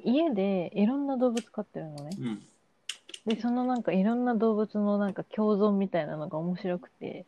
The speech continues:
Speaker 2: うん。
Speaker 1: 最近それにハマっておりますっていう。
Speaker 2: え、女性？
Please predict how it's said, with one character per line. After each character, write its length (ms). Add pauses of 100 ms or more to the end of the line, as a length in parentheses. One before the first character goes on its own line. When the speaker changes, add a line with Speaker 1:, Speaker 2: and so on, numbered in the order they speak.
(100)
Speaker 2:
う 40
ん。 240 (240)
Speaker 1:
最 140
近 220
そ 100
れ 100
に 100
ハ 140
マ 100
っ 60
て 100
お 60
り 80
ま 120
す 60
っ 40 (300)
て 60
い 180
う。 80
Speaker 2:
え、 60
女 140
性？ 320